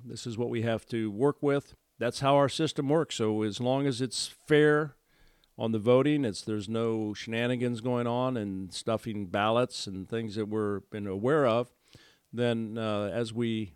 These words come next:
move forward, we have to accept the results because that's how our country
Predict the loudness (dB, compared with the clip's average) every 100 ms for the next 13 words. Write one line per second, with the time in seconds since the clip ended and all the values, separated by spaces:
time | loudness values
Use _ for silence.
0 | -2 2 2 4 8 8 6 2 0 0
1 | 0 -2 -6 0 0 0 0 0 2 6
2 | 6 6 0 -10 -6 -6 -4 -4 -4 -2
3 | 0 0 -2 -6 _ _ -10 -8 -6 -4
4 | -4 -4